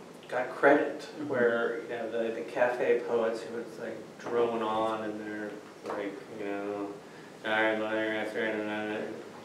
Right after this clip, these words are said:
Speaker 1: you know, you could barely understand what they're saying, switched, uh, the, the slams and the spoken word competitions, then really brought performance to the fore.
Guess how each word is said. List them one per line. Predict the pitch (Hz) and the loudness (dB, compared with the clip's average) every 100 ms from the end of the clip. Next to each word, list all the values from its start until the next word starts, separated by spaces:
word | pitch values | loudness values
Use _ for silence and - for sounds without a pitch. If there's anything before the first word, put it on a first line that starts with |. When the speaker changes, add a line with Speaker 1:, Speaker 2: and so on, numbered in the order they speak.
| - | -10
Speaker 1:
you | - | -4
know, | 101 | -2
you | 98 | -2
could | - | -2
barely | - 117 110 | 6 6 6
understand | 110 110 120 120 | 4 2 4 4
what | 113 | 4
they're | 110 | 0
saying, | - 151 123 - - - - - | 2 2 2 -2 -6 -10 -14 -14
switched, | - - 170 170 - - - - | -8 2 6 8 6 -2 -6 0
uh, | - 139 139 - - - - - - 156 160 | 6 10 10 10 2 -8 -12 -14 -10 -6 4
the, | 156 147 147 | 8 8 6
the | 143 139 | 4 2
slams | - 151 147 143 143 139 | 2 2 2 2 0 0
and | 135 | 2
the | 123 123 | 2 2
spoken | 123 - 127 127 | 0 -2 0 0
word | 123 120 | 0 -2
competitions, | 123 - - - - - 120 - - - - - | -2 -2 2 4 4 2 -2 -6 -8 -12 -14 -2
then | 127 123 117 - - - 165 | 2 4 2 -4 -10 -10 6
really | 151 143 139 | 12 12 12
brought | 135 123 120 117 120 - - | 12 8 8 8 2 -4 -12
performance | - - - 135 135 127 120 117 - - - | -8 -6 -4 4 6 8 4 2 -6 -10 -8
to | - | -4
the | - - | -2 -4
fore. | - 151 139 113 | -2 4 4 4